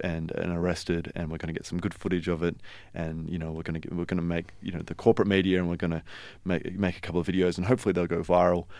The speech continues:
To what, to what end? So we'll have another demonstration in, in a month's time, and more people will come, and we'll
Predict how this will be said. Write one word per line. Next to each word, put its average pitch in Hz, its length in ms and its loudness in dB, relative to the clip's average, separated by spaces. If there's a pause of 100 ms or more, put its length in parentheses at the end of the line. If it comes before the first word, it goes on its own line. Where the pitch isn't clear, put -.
(360)
To 117 100 0
what, 101 260 6
to - 80 0
what 113 140 10
end? 82 260 4 (180)
So - 160 4
we'll 107 120 10
have 113 100 10
another 113 240 10
demonstration 92 720 4
in, 90 300 0
in 95 120 0
a 92 40 2
month's 90 260 2
time, 87 480 2
and 90 140 0
more 92 160 6
people 90 300 2
will 85 100 0
come, 87 280 2
and 87 140 0
we'll 85 240 -2